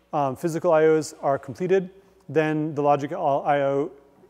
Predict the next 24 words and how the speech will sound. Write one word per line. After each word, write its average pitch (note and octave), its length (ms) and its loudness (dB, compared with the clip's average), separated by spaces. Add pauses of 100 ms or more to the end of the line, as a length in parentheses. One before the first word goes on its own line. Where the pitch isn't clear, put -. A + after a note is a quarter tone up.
(140)
can D3 260 -4
itself D3 360 -2
complete E3+ 400 0
and D#3 140 -4
then C#3 120 -4
tell, C#3 400 0 (220)
you D#3 80 -6
know, C3+ 100 -4
tell D3+ 280 0
the D3+ 140 -2
indirect D#3+ 280 0
block C#3 200 0
above D3+ 260 2
it, D#3 100 0
"Hey, C3+ 280 -4
I, C#3+ 320 -6
I've A#2+ 100 -6
finished." - 420 -16 (680)
The F#3 120 4
V D#3 300 0
dev F3+ 240 6
layer, C#3 460 2 (180)
uh, D3 360 2
which, C#3+ 360 -4